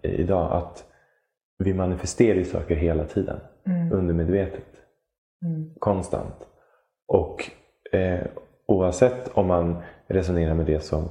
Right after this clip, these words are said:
Speaker 1: som står eller inte, det spelar ingen roll. Utan
Speaker 2: Mm.
Speaker 1: vi, vi manifesterar ju undermedvetet hela tiden.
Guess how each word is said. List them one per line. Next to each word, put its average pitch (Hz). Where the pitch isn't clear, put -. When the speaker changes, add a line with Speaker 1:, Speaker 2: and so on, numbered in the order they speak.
Speaker 1:
som -
står 127
eller 82
inte, 82
det 90
spelar 98
ingen 90
roll. 107
Utan 90
Speaker 2:
Mm. -
Speaker 1:
vi, 90
vi 92
manifesterar 92
ju 98
undermedvetet 82
hela 82
tiden. 85